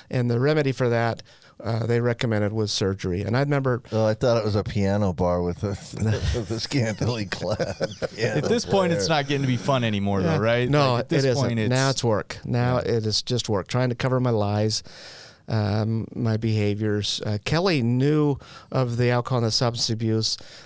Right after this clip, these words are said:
Speaker 1: didn't know how to deal with it, and so it wasn't brought up very much. And, and that probably speaks to the culture of,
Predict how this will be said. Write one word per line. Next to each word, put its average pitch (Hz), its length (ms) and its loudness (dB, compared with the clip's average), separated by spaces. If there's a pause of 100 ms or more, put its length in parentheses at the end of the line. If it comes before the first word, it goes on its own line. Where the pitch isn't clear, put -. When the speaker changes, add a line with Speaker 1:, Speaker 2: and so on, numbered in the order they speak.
(180)
Speaker 1:
didn't 147 260 -2
know 131 80 4
how 135 140 2
to 120 80 2
deal 120 220 2
with 120 160 0
it, 110 200 0
and 113 260 -2
so 123 220 0
it - 60 -2
wasn't 143 340 0
brought 117 220 2
up 117 140 0
very 104 260 0
much. 95 460 -4
And, 123 240 -2
and 127 160 0
that 156 160 0
probably 131 220 0
speaks - 380 -4
to 117 140 0
the 110 120 -2
culture 107 640 -2 (640)
of, 110 540 -2